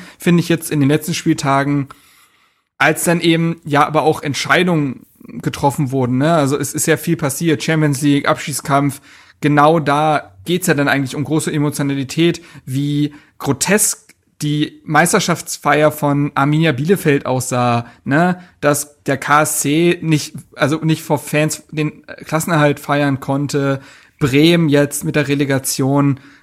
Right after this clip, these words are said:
ähm, Gladbach Champions League, äh, gut, Bayern Meisterschaft, das lassen wir jetzt mal weg, weil, naja, äh, <laughs> ähm, finde ich jetzt wenig, kann, kann man unter den Tisch fallen lassen, aber das waren schon groteske Bilder und auch Bilder, die einfach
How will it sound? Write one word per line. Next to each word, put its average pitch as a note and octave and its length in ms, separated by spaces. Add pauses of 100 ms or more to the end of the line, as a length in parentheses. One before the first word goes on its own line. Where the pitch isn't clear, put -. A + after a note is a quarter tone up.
(180)
ähm, C3+ 520
Gladbach C#3+ 500
Champions C#3 460
League, C3+ 400
äh, C3 280 (120)
gut, - 220
Bayern C3 480
Meisterschaft, B2+ 560
das - 240 (120)
lassen B2 240
wir B2 120
jetzt A#2+ 180
mal A#2+ 120
weg, C3+ 220
weil, A#2 260 (100)
naja, C3+ 260 (540)
äh, C3 260 (720)
<laughs> A3 640
ähm, B2+ 380 (240)
finde C3 320
ich B2+ 40
jetzt A#2+ 280
wenig, C3+ 360
kann, C3+ 220
kann - 160
man C3+ 180
unter B2+ 220
den A#2+ 60
Tisch C#3+ 160
fallen B2+ 160
lassen, B2+ 240
aber C3+ 280 (800)
das C3+ 240
waren C#3 220
schon F3+ 200
groteske E3+ 520
Bilder E3+ 680
und D3+ 440
auch D3 220
Bilder, D3 360
die C3+ 220
einfach B2 420